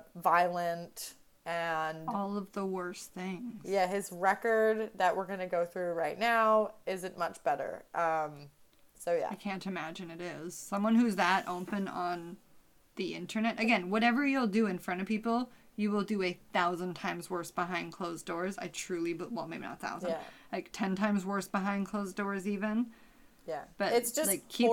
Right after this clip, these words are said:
Speaker 2: that in
Speaker 1: horrible
Speaker 2: mind.
Speaker 1: to kn-, yeah, it's just horrible to know that those are his ideologies and all of his victims are Indigenous. And clearly, to me, that's a, that's a pointed attack.
Speaker 2: A thousand percent.
Speaker 1: So,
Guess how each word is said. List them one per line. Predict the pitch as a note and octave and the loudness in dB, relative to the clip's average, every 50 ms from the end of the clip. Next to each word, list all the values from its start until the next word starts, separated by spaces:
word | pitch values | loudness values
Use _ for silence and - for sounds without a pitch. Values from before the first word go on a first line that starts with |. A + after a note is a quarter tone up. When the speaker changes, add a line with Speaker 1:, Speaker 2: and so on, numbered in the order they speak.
| A#3 A#3 | 8 8
Speaker 2:
that | B3 B3+ B3 B3 | 8 8 8 8
in | A#3+ A3+ | 8 8
Speaker 1:
horrible | A3 - G#3 A3 | 8 6 6 4
Speaker 2:
mind. | - - - - - | 2 0 -4 -6 -4
Speaker 1:
to | G#3+ A#3+ | -2 -2
kn-, | A3 G#3+ G3+ F#3 E3+ | 0 -2 -2 -4 0
yeah, | G3+ G3 D#3+ - | 2 2 2 2
it's | - - - | 0 -2 -4
just | G#3+ G#3+ - | -8 -6 -4
horrible | G#3+ A#3 A3+ A3+ A3+ G#3+ A3 A#3 | 0 2 2 4 2 2 0 -2
to | G#3+ A3+ | -2 -2
know | G3 F#3 F3 F3 | -4 -2 -2 0
that | F3 F3+ E3+ E3+ | 2 0 0 2
those | - E3 E3 E3+ E3+ | 2 2 2 2 0
are | F#3 F#3 | -2 -4
his | F#3+ E3+ | -2 0
ideologies | E3+ D#3+ D3+ D#3 E3 D#3 D3+ C#3+ D3 D#3+ F3 E3+ F#3 G3+ G#3 G#3+ A3 A3 G#3+ | 0 0 0 0 0 0 -2 0 0 -2 -2 -2 -2 -4 -2 -2 -2 -4 -4
and | - - E3+ E3+ E3 - | -4 -2 -2 -4 -4 -4
all | - D3+ D#3+ E3 D#3+ | -2 0 2 2 0
of | D#3 | 0
his | D#3 E3+ E3 D3+ | -2 -8 -10 -8
victims | - D#3 D3+ - E3 D#3+ D#3+ D#3 | -10 -12 -10 -10 -12 -12 -10 -10
are | D#3 D3+ D3+ | -10 -10 -10
Indigenous. | D3+ D#3 D3 D3+ D3 - E3+ F#3 F#3+ G3+ A3 A3 - - - - - | -10 -8 -8 -8 -8 -8 -8 -6 -6 -6 -6 -6 -6 -10 -10 -8 -4
And | - E3 D#3 D#3 D#3 D3+ D3+ D3+ D#3+ - - - - - | -4 -4 -4 -4 -8 -8 -10 -12 -14 -16 -18 -20 -20 -12
clearly, | - - G#3+ G#3 G3+ G3 F#3+ F#3 F#3 F3+ F3+ F3 E3+ | -6 -2 2 2 2 2 2 0 0 0 -2 -2 -4
to | E3+ - F3 | -6 -8 -8
me, | E3 F#3 G#3+ A3+ A3+ A3+ A3 A3 G#3+ | -6 -6 -6 -4 -4 -2 -2 -2 -2
that's | G#3+ - D#3+ D3+ D3 - | -2 0 0 0 0 -2
a, | D#3+ D#3 D#3 - - - - - - - - - - - - | -6 -6 -8 -10 -18 -20 -20 -20 -20 -20 -20 -20 -20 -14 -10
that's | D3+ D#3 - - | -10 -8 -4 -6
a | E3+ | -6
pointed | - - - F3+ E3+ E3 D#3+ D#3+ D3 | -6 -6 -6 -4 -4 -4 -4 -6 -8
attack. | D3 C#3+ - D3+ - - - - - - _ _ - - - - - _ - - - - - - - - - - - - - - - - - | -8 -10 -10 -12 -12 -14 -18 -20 -20 -20 _ _ -20 -20 -20 -20 -20 _ -20 -20 -20 -20 -20 -20 -20 -20 -20 -20 -20 -20 -20 -20 -18 -12 -12
Speaker 2:
A | B3+ - - - - - | -12 -12 -14 -14 -8 -2
thousand | D4+ C#4 C4+ C4+ A#3+ - B3+ A#3+ | 0 0 0 0 0 0 0 0
percent. | A3+ A3 F#3+ - - - - - - - - - - - - - - - - - - - - - - - - - - - - _ - - - - - - | 0 -2 -6 -8 -10 -14 -14 -14 -18 -20 -20 -20 -20 -20 -20 -20 -20 -20 -20 -20 -20 -20 -20 -20 -20 -20 -20 -20 -20 -20 -20 _ -20 -20 -20 -20 -18 -4
Speaker 1:
So, | - - C#4+ C4+ C4+ C4 B3+ B3 B3+ | 4 8 10 12 12 12 12 10 8